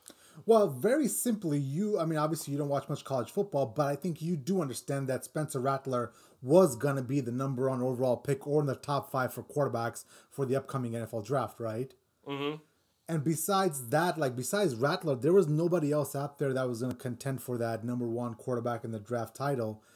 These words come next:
Speaker 1: However, so far, he's been absolute trash. He's been hot garbage, and, and I think a lot of it comes down to his execution. Um, they thought that he was gonna take a personal step forward this year. I don't think he's taken that step,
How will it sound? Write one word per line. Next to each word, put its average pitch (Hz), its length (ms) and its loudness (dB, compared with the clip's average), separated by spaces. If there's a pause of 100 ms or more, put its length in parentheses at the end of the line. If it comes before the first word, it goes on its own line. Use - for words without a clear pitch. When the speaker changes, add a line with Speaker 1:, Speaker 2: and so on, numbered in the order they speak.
(320)
Speaker 1:
However, 202 340 4
so 269 280 2
far, 208 340 2
he's 190 140 2
been 160 200 2 (120)
absolute 151 540 -2
trash. 107 640 -4
He's 196 160 0
been 175 300 4 (280)
hot - 460 -2
garbage, 147 720 2
and, 135 420 -4
and 151 100 -2
I 147 60 0
think 208 380 -2
a 156 40 -2
lot 143 300 2
of 220 80 0
it 202 80 0
comes 160 240 -2
down 151 280 0
to 123 180 -6
his 147 260 0
execution. 151 800 -8 (380)
Um, 127 280 -2
they 143 140 2
thought 175 280 -2
that 143 100 0
he 139 40 4
was 143 100 -2
gonna 147 120 -2
take 143 240 -2
a 131 80 -2
personal 143 460 -4
step - 320 -6
forward 143 340 -2
this 165 240 -2
year. 190 140 -2
I 123 60 -8
don't 139 180 -6
think 139 160 -8
he's 117 100 -6
taken 139 320 -8
that 170 180 -6
step, 202 340 -4